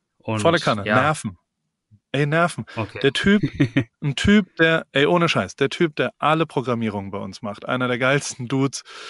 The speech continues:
Speaker 2: inzwischen, äh, äh, den, den wir hier drumherum haben. Bendix heißt der und, äh,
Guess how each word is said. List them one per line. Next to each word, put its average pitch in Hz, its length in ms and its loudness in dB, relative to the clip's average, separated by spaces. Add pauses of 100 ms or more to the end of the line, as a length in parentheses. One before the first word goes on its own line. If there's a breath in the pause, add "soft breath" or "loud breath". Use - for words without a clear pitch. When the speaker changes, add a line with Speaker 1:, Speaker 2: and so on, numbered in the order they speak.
(200 loud breath)
Speaker 2:
inzwischen, 117 720 -4
äh, 117 480 0
äh, 113 60 -2
den, 113 340 -2
den 110 240 -2
wir 117 380 2 (140)
hier 117 240 -2
drumherum 110 580 -2
haben. 131 300 0
Bendix 127 420 0
heißt 120 260 -2
der 110 140 0 (360 loud breath)
und, 110 400 -4
äh, 110 440 -2